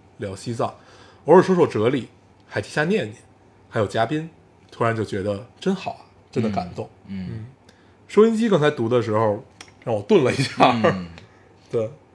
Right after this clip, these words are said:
Speaker 1: 他应该是说的手机，就手机里的收音机。
Speaker 2: 对，我记得
Speaker 1: 对。
Speaker 2: 上学的时候，那会儿的手机还都有调频的，
Speaker 1: 都有，都有。
Speaker 2: 啊，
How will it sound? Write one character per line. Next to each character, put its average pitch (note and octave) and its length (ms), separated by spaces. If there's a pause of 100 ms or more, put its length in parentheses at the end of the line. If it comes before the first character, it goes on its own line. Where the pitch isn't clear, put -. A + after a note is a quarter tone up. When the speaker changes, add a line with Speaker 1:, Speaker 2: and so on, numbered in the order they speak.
(120)
Speaker 1:
他 F3 80
应 F#3 40
该 G#3+ 100
是 F#3+ 100
说 F#3+ 160
的 D3 40
手 A2 220
机， E3+ 260
就 C#3 120
手 A2+ 200
机 D3+ 140
里 F#3+ 80
的 C3 80
收 E3 160
音 F3 60
机。 F3+ 80
Speaker 2:
对， G3+ 180
我 G#2 160
记 G3+ 180
得 G#2+ 640
Speaker 1:
对。 G#2+ 100
Speaker 2:
上 E3+ 200
学 C3+ 160
的 E3 60
时 F#3 80
候， C#3 260
那 E3+ 160
会 A2+ 120
儿 F#2+ 40
的 G#2+ 60
手 G#2 180
机 G#2+ 140
还 D#3 100
都 G3 220
有 G#2 140
调 - 180
频 F#3 80
的， F3+ 80
Speaker 1:
都 C3+ 80
有， A2 60
都 D3 200
有。 B2+ 120
Speaker 2:
啊， E2 200